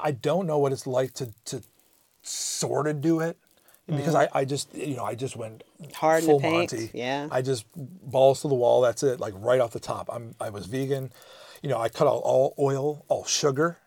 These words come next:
Speaker 2: It's rough.
Speaker 1: Um, and salt and, and, like, who fucking does that?
Speaker 2: Nobody.
Speaker 1: Nobody in my
Speaker 2: Nobo-,
Speaker 1: circle.
Speaker 2: nobody. I,
Speaker 1: Nobody
Speaker 2: I
Speaker 1: in
Speaker 2: ain't
Speaker 1: my
Speaker 2: do-, I'm not
Speaker 1: circle
Speaker 2: doing all,
Speaker 1: would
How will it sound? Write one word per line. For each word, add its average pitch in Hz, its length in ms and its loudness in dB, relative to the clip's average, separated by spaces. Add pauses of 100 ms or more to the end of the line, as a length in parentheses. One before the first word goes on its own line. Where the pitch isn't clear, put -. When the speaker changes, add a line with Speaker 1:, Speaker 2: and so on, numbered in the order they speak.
(140)
Speaker 2:
It's 156 240 0
rough. 165 500 0
Speaker 1:
Um, 127 500 2 (640)
and 127 300 -6
salt - 480 -2
and, 131 380 -10 (100)
and, 117 340 -12 (140)
like, 135 240 -8
who - 160 0
fucking 277 460 -2
does 185 320 6
that? - 200 -2
Speaker 2:
Nobody. 190 480 10
Speaker 1:
Nobody 277 280 12
in 269 120 6
my 226 140 12
Speaker 2:
Nobo-, 233 140 12
Speaker 1:
circle. 233 100 12
Speaker 2:
nobody. 226 480 12
I, 196 160 10
Speaker 1:
Nobody 220 280 12
Speaker 2:
I 247 160 12
Speaker 1:
in 240 80 12
Speaker 2:
ain't 226 80 12
Speaker 1:
my 202 100 12
Speaker 2:
do-, 208 80 12
I'm 220 200 12
not 196 100 12
Speaker 1:
circle 190 240 12
Speaker 2:
doing 175 120 12
all, 175 220 8
Speaker 1:
would 175 120 6